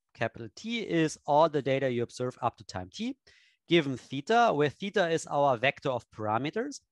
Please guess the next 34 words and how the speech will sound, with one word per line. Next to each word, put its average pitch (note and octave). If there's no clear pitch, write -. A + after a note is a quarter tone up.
and C#3+
this C3+
Y C3+
T D#3+
is D3+
the -
complete B2+
history A#2+
of G2
observables. -
And D#3+
usually A#3+
what F#3+
you F3
learn D3+
in D3
econometrics D3
is E3+
the C3+
maximum C3
likelihood B2+
estimation. G3
What D3+
you D#3
do G3
there G3
is D#3+
you C#3
try F3
to G#3+
find D3
the -
parameters C3
theta G3